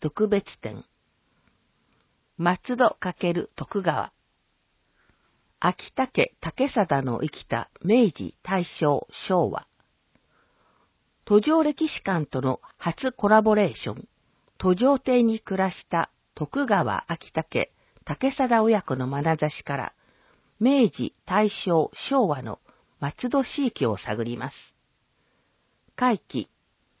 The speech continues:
七月十二日土曜から八月三十一日日曜。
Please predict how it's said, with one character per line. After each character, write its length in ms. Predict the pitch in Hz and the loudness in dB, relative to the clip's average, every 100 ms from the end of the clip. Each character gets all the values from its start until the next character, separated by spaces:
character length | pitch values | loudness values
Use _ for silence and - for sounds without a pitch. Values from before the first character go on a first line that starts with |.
| _ | _
七 280 | - 262 262 | -8 -4 0
月 300 | 269 233 214 | 2 2 2
十 260 | 175 214 | 4 4
二 160 | 208 202 | 6 4
日 440 | 190 - 175 - _ | 2 0 -4 -4 _
土 160 | 175 180 | 4 6
曜 220 | 214 156 | 6 4
か 200 | - 113 | -2 -8
ら 160 | 117 - _ _ _ _ | -8 -12 _ _ _ _
八 300 | - - 254 | -4 -2 0
月 160 | 269 254 - | 0 -2 -4
三 220 | 254 269 | 0 2
十 180 | 240 139 | 0 -2
一 300 | 127 - 165 | -6 -6 -4
日 420 | 156 143 - 139 - - | -4 -6 -4 -6 -4 -4
日 360 | 143 - 190 | -4 -4 0
曜。 260 | 180 120 | 2 2